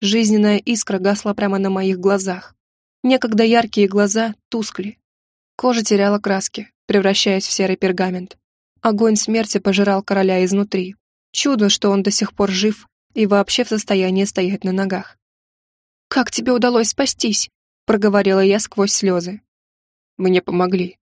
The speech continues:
Горячие пальцы приподняли подбородок, заставляя вновь посмотреть в его лицо. Кайден рассказал, как выбрался из калинговой топи с помощью Олекта, которая вдохнула в него часть своей темной силы.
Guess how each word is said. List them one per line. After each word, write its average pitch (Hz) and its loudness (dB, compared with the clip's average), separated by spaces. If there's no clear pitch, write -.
Горячие 214 2
пальцы 240 -2
приподняли 202 0
подбородок, 196 -4
заставляя 214 2
вновь 208 -2
посмотреть 208 -2
в 185 -6
его 190 2
лицо. 202 -2
Кайден 233 2
рассказал, 226 0
как 208 -2
выбрался 202 0
из - -8
калинговой 196 0
топи 214 -4
с - -10
помощью 190 0
Олекта, 208 -2
которая 202 2
вдохнула 202 -2
в 185 -2
него 180 2
часть 202 -2
своей 190 0
темной 190 -2
силы. 180 -4